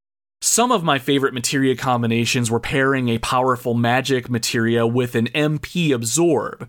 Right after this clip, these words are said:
so I could recover some magic points while also damaging my enemies. Pairing added effect materia with a materia called Contain was another fun one.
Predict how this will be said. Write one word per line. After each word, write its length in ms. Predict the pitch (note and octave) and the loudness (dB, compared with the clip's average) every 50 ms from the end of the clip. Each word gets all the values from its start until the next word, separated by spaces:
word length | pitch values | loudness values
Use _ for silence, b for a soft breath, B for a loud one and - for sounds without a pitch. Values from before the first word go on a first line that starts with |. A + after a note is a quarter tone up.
| - _ | -12 _
so 220 | - - - C3 B2+ | -2 -2 0 2 2
I 140 | B2+ C3 | 2 2
could 240 | C3 - - C3+ A#2+ | 0 -2 -4 -4 -2
recover 440 | A#2+ A#2+ A#2+ - C#3+ C3 B2 B2+ B2 | -2 -2 -2 0 -2 0 2 2 0
some 280 | A#2 - B2+ A2+ A2 A2+ | 2 0 0 2 2 2
magic 400 | A#2+ C3+ D3+ D3 - C#3 A#2+ - | 2 2 0 0 -2 -4 -6 -6
points 440 | - - C3 A#2 A2+ A2+ A#2 - | -6 -4 -2 0 0 0 0 0
while 200 | - A#2+ A#2 A#2+ | 0 0 0 2
also 400 | B2+ B2+ A#2+ B2 A#2+ - C3 A#2 | 2 2 0 0 0 0 0 0
damaging 480 | A2+ A#2 A2 G#2+ G#2+ G#2+ G#2 G2+ A2 G2+ | 0 0 0 0 0 -2 -2 -2 -2 -2
my 140 | G2 F2+ F#2 | -2 -2 0
enemies. 680 | G#2+ B2 A#2+ G#2 F2+ C2+ C2 - - - - - - - _ _ _ _ _ _ _ _ _ _ _ _ | 0 0 0 -2 -4 -6 -10 -12 -12 -8 -8 -8 -8 -8 _ _ _ _ _ _ _ _ _ _ _ _
Pairing 560 | - - F3+ D#3+ D3+ D#3 D3 C#3 C3+ C3+ C3+ - - | -6 -2 0 2 2 4 2 2 2 0 -4 -4 -2
added 340 | D3+ C#3+ C#3+ C#3 C3+ A#2+ | 0 0 2 2 2 0
effect 400 | A#2 G#2 - - F#3 G3 G3+ - | 0 -2 -2 -2 -2 -2 -2 -4
materia 640 | D#3 C#3+ A#2+ - - - A#2+ A#2 A#2 A2+ A#2 A2+ A2+ | -6 -6 -6 -4 -2 0 0 2 2 2 2 2 2
with 180 | A2+ A#2+ A#2 | 2 0 0
a 60 | - A2+ | 0 -2
materia 560 | A2 G#2+ - - C3+ B2 A#2+ A#2+ A#2 A#2 A2 | -2 -2 -2 -2 0 0 2 2 2 0 0
called 400 | - - - A2 G#2+ G#2+ G2+ - | -2 -4 -2 -2 -2 -2 -4 -6
Contain 720 | - - A2+ G#2+ - - D3+ E3 F#3+ F3+ D3 B2 A#2 A2+ A#2 | -4 -4 -4 -2 -2 -2 -2 0 0 2 2 0 0 2 0
was 160 | A#2 A2 A2 | 0 0 0
another 260 | A2 G#2 G2 G2 F#2+ | -2 -4 -4 -4 -6
fun 300 | - - D3 D3 C#3 A2+ | -4 -2 -2 0 0 -2
one. 340 | - - - - - - | -4 -8 -10 -12 -12 -12